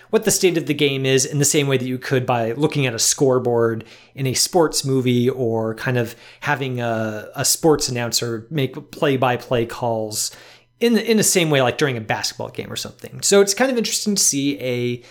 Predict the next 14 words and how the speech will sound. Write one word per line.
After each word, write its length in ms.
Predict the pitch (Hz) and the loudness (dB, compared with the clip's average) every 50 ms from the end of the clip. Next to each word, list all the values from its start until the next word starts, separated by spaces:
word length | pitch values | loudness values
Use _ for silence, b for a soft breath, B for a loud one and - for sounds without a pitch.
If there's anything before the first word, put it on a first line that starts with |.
| B B | B B
filmmaker 480 | B - 165 156 147 143 139 139 147 143 | B -2 0 2 2 2 2 2 0 -2
tackle 380 | 143 - 139 127 - - 143 139 | -2 -2 -4 -4 -2 -2 -2 0
those 220 | 139 151 147 - | 0 0 0 -2
challenges. 640 | - 139 120 120 120 120 117 117 127 120 - - - B B B B B B B B B | -4 -6 -6 -6 -8 -8 -6 -4 -4 -2 -2 -4 -4 B B B B B B B B B
And, 360 | 185 208 226 233 233 226 190 165 | 0 2 4 4 4 2 0 -2
uh, 340 | - - - 175 165 156 - | -8 -10 -8 -6 -6 -6 0
as 180 | - 196 185 - | 0 0 0 2
far 140 | - 269 302 | 2 2 2
as 120 | 294 254 | 2 0
The 60 | 269 | -2
Queen's 300 | 269 - 254 269 254 - | -2 -2 0 0 0 0
Gambit 400 | - - 214 214 214 226 214 - | 2 2 0 2 2 2 0 2
goes, 380 | 190 214 220 226 226 220 - - - | 0 2 4 4 4 2 0 -2 -2
I, 320 | 170 202 240 247 254 262 | 0 2 2 2 2 0